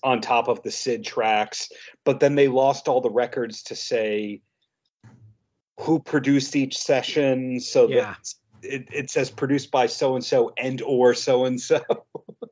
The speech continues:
Speaker 2: I mean, I, I almost consider us as sort of, like, audio and internet sleuthing and audio archaeologists, because what, e-, especially if Van Halen's any example, you will not see a remastered version with extra tracks or demos of Skyscraper or Eat 'em and Smile.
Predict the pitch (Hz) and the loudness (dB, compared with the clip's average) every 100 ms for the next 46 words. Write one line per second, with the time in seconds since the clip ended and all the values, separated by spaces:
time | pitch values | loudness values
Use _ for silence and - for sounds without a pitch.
0 | - - _ _ - _ _ _ _ _ | -20 -20 _ _ -20 _ _ _ _ _
1 | - 208 226 247 - 240 269 294 220 - | -10 -4 -4 -4 -4 -2 0 -2 -6 -4
2 | 220 - 214 185 185 180 165 - 185 180 | -4 0 0 2 0 -2 -6 -2 0 0
3 | 170 156 135 - _ _ _ - 156 170 | -2 -4 -4 -12 _ _ _ -4 -2 0
4 | 175 170 165 160 156 - _ _ _ _ | 2 2 0 0 -2 -6 _ _ _ _
5 | _ _ _ - 131 147 180 180 165 156 | _ _ _ -10 -10 -6 -4 -2 -2 -4
6 | - - 165 170 165 170 160 160 156 127 | -6 -4 2 2 2 0 0 0 0 -2
7 | - 165 170 175 160 156 156 165 190 247 | -2 0 2 2 2 0 2 2 4 2
8 | 156 - 196 190 147 165 196 180 _ _ | 0 -2 2 2 2 0 0 -2 _ _
9 | _ - - - _ - - - - 190 | _ -12 -12 -14 _ -12 -2 0 2 2
10 | 175 139 175 151 196 226 151 147 143 127 | 2 2 -2 0 0 0 0 0 0 0
11 | 143 139 156 139 139 214 254 240 254 262 | 0 0 -2 0 2 4 4 4 4 2
12 | - 262 233 190 180 - 190 180 208 226 | 0 2 4 4 2 0 2 4 6 4
13 | 208 190 - 190 165 190 190 160 160 156 | 4 2 0 -4 2 4 4 2 2 2
14 | 156 180 170 - 156 - 175 156 143 - | 2 0 -4 -4 -4 0 2 2 0 -4
15 | 151 135 180 170 147 135 127 151 143 - | -4 -2 -2 -2 -4 -4 -6 -8 -8 -6
16 | 170 165 - 151 127 131 120 123 151 165 | -4 -4 -4 -6 -6 -4 -4 -4 -2 -2
17 | 160 151 - 147 139 95 | -2 -4 0 2 2 -2